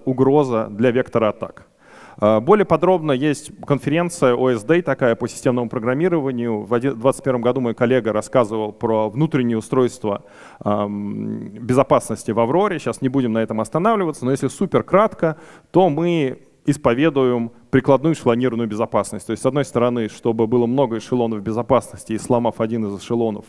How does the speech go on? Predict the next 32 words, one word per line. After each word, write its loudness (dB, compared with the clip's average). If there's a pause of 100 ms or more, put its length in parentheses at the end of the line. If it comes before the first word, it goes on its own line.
(300)
не, 2
всё 0
не 0
рушилось, -2
домик -4
не -4
ломался. -2 (320)
С -2
другой 2
стороны, 0
чтобы 0
эти 0
механизмы -2
безопасности -2
нельзя 2
было -2
отключать, -4 (300)
потому 0
что 0
это 2
свойственно 0
другим, -2 (220)
ну, -8
назовём -4
так, -8
конкурентам, 0
когда -2
есть -2
очень -6
классные 0
механизмы -4
безопасности, -4